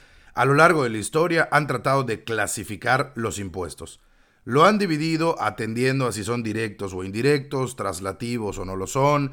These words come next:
si graban el patrimonio o graban el consumo, si tienen fines fiscales o tienen fines extrafiscales. Sin embargo, todos coinciden en algo, los elementos que lo integran.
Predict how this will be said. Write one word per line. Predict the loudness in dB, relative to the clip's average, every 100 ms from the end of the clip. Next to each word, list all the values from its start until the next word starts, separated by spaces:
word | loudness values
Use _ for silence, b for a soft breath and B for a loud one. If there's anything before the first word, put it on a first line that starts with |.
| B B B
si | -4
graban | 2 4 4 0
el | -4
patrimonio | -4 -2 0 2 2 0 0
o |
graban | 0 0 -2
el | -4
consumo, | -4 -6 0 2 4 2 -2 b b b
si | -6 -2
tienen | 0 0 -2
fines | -4 -4 -6
fiscales | -8 0 4 4 4
o | -2
tienen | -4 -4 -4
fines | -6 -6 -8
extrafiscales. | -10 -10 -10 -12 -10 -12 -14 -20 b b b b b
Sin | -4 0
embargo, | 4 6 6 4 -2 -8 2
todos | 6 6 4
coinciden | -2 -2 0 0 0
en | -2
algo, | -2 -4 -12 _ -8
los | 0 0 2
elementos | 0 0 2 2 2 0 -2
que | -2
lo | -4
integran. | -6 -8 -8 -10